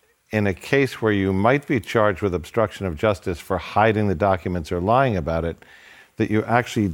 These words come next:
drill down into the very definition of obstruction of justice, which is to take multiple affirmative steps to do away with evidence that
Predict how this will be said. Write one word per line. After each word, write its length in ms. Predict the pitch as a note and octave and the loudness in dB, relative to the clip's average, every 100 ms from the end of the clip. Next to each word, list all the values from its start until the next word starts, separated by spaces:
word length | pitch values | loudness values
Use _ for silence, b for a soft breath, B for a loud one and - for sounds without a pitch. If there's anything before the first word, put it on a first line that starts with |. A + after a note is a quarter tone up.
| F#2 | -4
drill 520 | F2+ G#2 C3+ C#3 A#2 | 0 4 6 6 2
down 640 | E2 E2 A#2 B2 G2 D#2 D2+ | 0 2 4 4 2 -2 -2
into 320 | G2+ F#2 F#2+ | -2 -2 -2
the 160 | F2+ | -2
very 500 | E2 D2+ A2+ A#2+ G#2 D#2+ D#2+ - | -2 0 2 4 4 0 -4 2
definition 720 | B2+ - G2+ G2+ C3 - G2 | 2 2 0 2 2 0 -2
of 100 | E2+ | 0
obstruction 560 | E2 - G#2 F#2 - | -2 -2 -2 -2 -2
of 100 | F2+ | -6
justice, 480 | D2+ F#2+ E2+ G2 - | -2 -2 -2 -4 -2
which 220 | G#2 F#2 | -4 -2
is 200 | G#2 F#2+ B B B B | -4 -4 B B B B
to 100 | A2+ | -4
take 280 | - B2+ F#2+ | 2 2 4
multiple 600 | G2+ C3+ C3+ B2+ C3 A2 | 4 4 4 2 2 2
affirmative 580 | F#2 C3 B2+ A2 F#2+ E2 | 0 2 4 2 0 -4
steps 480 | - C#3 A#2+ - - | 2 4 4 0 -8
to 160 | F#2+ | -6
do 340 | D#2+ G2 B2+ A#2 | -6 2 6 6
away 320 | G2+ A#2+ B2 | 6 6 6
with 200 | G2+ F2+ | 2 2
evidence 640 | A#2+ B2 G#2 E2+ D#2 - | 0 2 0 -2 -6 -8
that 200 | - F2 | -4 -4